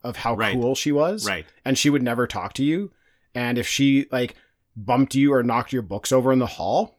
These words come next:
Speaker 1: you would just, like, think about it the whole day and it'd be the greatest part of your day.
Speaker 2: Right.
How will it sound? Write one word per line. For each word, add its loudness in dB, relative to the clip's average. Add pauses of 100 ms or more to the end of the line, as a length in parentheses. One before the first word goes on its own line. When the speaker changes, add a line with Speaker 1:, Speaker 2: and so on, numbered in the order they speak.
Speaker 1:
you 0
would -2
just, -4
like, -4 (140)
think -2
about 0
it 0
the -2
whole 0
day -8
and 0
it'd -2
be 0
the -4
greatest -6
part -2
of -2
your -2
day. -2
Speaker 2:
Right. 0